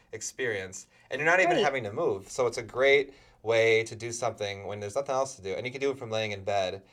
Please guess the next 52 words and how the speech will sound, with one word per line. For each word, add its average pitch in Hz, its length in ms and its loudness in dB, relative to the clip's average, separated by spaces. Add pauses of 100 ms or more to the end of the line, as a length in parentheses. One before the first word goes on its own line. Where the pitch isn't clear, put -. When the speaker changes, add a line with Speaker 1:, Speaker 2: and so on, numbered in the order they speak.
(300)
Speaker 1:
And 107 220 -4
it, 110 140 -6
it - 60 -8
sound-, 135 280 0
it 117 160 -4
sounds 135 260 -4
like 127 100 2
it's 120 120 -6
a 117 40 -14
great 113 240 0
way 110 120 4
to 110 60 2
get 110 140 -6
people 107 300 -10
to, 98 460 -8 (400)
um, 101 320 0
acknowledge 113 460 2
each 113 160 -12
part 123 140 0
of 110 60 -6
their 104 80 0
body 113 500 0
and 101 160 -6
just 101 160 -12
relax 101 440 -2
it 135 160 0
and 107 120 -8
then 104 100 -8
reduce 101 320 -10
pain, 107 300 -6
which 98 220 -8 (160)
messes 113 400 -6
with 110 80 -8
their 104 100 0
threshold 98 480 -6
in 95 60 -14
a 95 40 -16
good 107 180 -4
way. 98 320 -6 (520)
Speaker 2:
Yeah, 349 140 4
yeah, 392 200 8
Speaker 1:
Probably - 180 2
Speaker 2:
yeah, 277 120 6
with 277 140 4
the 294 60 0
Speaker 1:
reducing 269 140 0
their 285 100 2
Speaker 2:
neuro, 285 180 4
with 247 180 -2
the 254 80 0
Speaker 1:
pain. 240 80 -6
Speaker 2:
neurotrans-, 247 680 -4